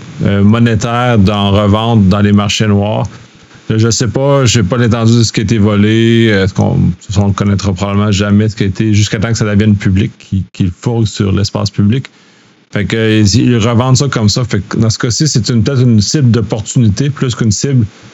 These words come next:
euh, volontaire, là. Ils sont passés, les systèmes sont tombés par erreur. Puis c'est, c'est, oh, puis là, su-, pure supposition, là, j'ai aucune idée de ce qui s'est passé vraiment. Tu sais, c'est peut-être un, un Emotet qui est rentré là.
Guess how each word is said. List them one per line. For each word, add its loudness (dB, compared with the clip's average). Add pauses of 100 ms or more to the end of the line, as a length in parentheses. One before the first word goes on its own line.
(380)
euh, -2
volontaire, 0
là. 0
Ils 2
sont 0
passés, -2
les 2
systèmes -2
sont -2
tombés 0
par -2
erreur. 0
Puis 0
c'est, 0 (520)
c'est, -2
oh, 2 (120)
puis 0
là, 2
su-, -4 (460)
pure 2
supposition, 0
là, 4
j'ai 2
aucune 0
idée 4
de 4
ce -6
qui -12
s'est -2
passé -2
vraiment. 0
Tu 2
sais, 0
c'est -2
peut-être -4
un, -2
un 0
Emotet 2
qui -2
est -2
rentré 0
là. 2